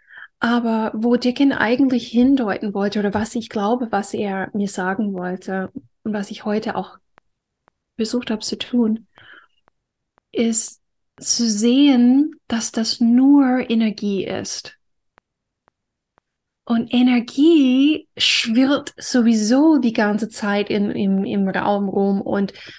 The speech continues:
verändert stets seine Form. Es, es besucht uns quasi, es ist dann irgendwie bei uns gefangen. Und wir können, indem wir darüber nachdenken, es, die Energie so halten,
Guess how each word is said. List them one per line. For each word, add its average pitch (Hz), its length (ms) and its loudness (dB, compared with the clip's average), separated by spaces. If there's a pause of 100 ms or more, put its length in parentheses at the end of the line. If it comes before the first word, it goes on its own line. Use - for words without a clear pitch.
verändert 240 720 0
stets 233 640 0
seine 208 320 -4
Form. 190 600 -4 (500)
Es, 220 280 -4
es - 320 -4
besucht 233 600 2
uns 214 340 0
quasi, 214 640 0
es 349 140 -6
ist - 240 -8
dann 214 180 -2
irgendwie 247 520 2
bei 214 260 0
uns 311 300 2
gefangen. 220 680 0 (1300)
Und 240 200 0
wir 247 160 0
können, 285 460 4
indem 247 300 4
wir 240 60 0
darüber 220 220 0
nachdenken, 226 640 0
es, - 300 -6 (340)
die 240 200 -6
Energie 254 600 4
so 214 320 0
halten, 254 1120 0